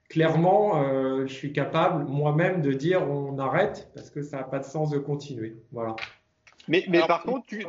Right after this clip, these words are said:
Speaker 2: tu, tu com-, tu comptes en recruter, on va dire, faire une sélection chaque année ?
Speaker 1: Oui.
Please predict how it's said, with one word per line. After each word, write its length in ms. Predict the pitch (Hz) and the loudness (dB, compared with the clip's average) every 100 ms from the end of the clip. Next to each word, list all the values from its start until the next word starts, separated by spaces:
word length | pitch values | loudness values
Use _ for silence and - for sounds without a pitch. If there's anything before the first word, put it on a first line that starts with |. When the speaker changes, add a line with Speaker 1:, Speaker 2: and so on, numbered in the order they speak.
| - | -14
Speaker 2:
tu, 140 | - - | -20 -20
tu 160 | 180 | -14
com-, 240 | - 214 214 | -4 -2 -2
tu 140 | - 165 | -10 -6
comptes 280 | 190 180 | -4 -2
en 360 | 156 143 139 135 | 0 0 0 0
recruter, 580 | 131 143 - 160 170 175 | -2 -4 -8 -8 -2 -2
on 80 | 147 | 0
va 160 | 131 | -2
dire, 200 | 135 151 | -2 -4
faire 180 | - 143 | -2 -4
une 100 | 143 | -4
sélection 420 | 131 143 139 147 | -6 -8 -8 -10
chaque 300 | 135 160 147 | -6 -6 -2
année ? 240 | 143 165 226 - - _ - - - _ _ | -2 -4 -8 -14 -20 _ -20 -20 -20 _ _
Speaker 1:
Oui. 320 | 143 170 - | 2 4 2